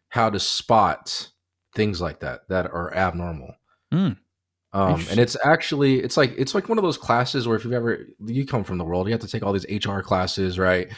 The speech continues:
Speaker 2: Sure.
Speaker 1: Sexual harassment, what you can and can't do, stuff like that. And
Speaker 2: Yeah.
Speaker 1: you think, "Jesus Christ, I don't wanna do another one of these," right?
Speaker 2: <laughs> Right.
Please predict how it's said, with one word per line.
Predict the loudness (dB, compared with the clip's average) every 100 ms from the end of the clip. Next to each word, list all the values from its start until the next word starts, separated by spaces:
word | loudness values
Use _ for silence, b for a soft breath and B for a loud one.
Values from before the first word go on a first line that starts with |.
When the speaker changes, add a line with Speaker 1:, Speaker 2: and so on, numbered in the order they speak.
| B B
Speaker 2:
Sure. | -2 4
Speaker 1:
Sexual | 4 4 2
harassment, | 4 4 4 2 0 2
what | 2 0
you | 0
can | -2 -2 -2
and | -2
can't | -4 -2
do, | -4
stuff | -6 -6
like | -8 -4
that. | -2 -2 -6 b b -2
And | 0
Speaker 2:
Yeah. |
Speaker 1:
you | 2
think, | 0 -2
"Jesus | -2 -2 -2 -2
Christ, | 0 2 0
I |
don't | 0
wanna | 0 0
do | 0
another | 0 -2
one | -4 -6
of | -8
these," | -10 -6
right? | -4 -2
Speaker 2:
<laughs> | 0
Right. | 0 0